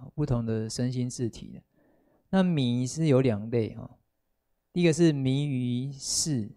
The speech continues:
哈，事是什么？对事情的迷乱、错误跟无知，事项上面的啦，哈。事项上面就是我们看到的人，我们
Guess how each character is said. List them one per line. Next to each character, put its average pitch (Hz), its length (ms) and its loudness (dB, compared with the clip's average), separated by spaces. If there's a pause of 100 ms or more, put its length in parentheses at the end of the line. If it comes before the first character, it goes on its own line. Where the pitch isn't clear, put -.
(120)
哈， - 180 -12 (420)
事 175 360 4
是 143 60 -2
什 139 100 2
么？ 110 100 2
对 143 260 2
事 147 360 2
情 110 440 -6
的 107 300 -4 (1200)
迷 120 240 -2
乱、 127 260 2
错 123 300 -2
误 120 220 -2
跟 117 380 -4
无 110 200 -4
知， 113 400 -6 (720)
事 156 240 0
项 135 240 2
上 131 240 -4
面 123 240 -2
的 107 160 -8
啦， 117 120 -12
哈。 117 160 -16 (640)
事 165 140 2
项 156 160 6
上 156 100 4
面 151 140 2
就 151 80 2
是 151 40 4
我 135 120 4
们 113 160 0
看 135 180 -2
到 131 160 0
的 113 120 0
人， 107 480 -4
我 117 80 -10
们 110 440 -10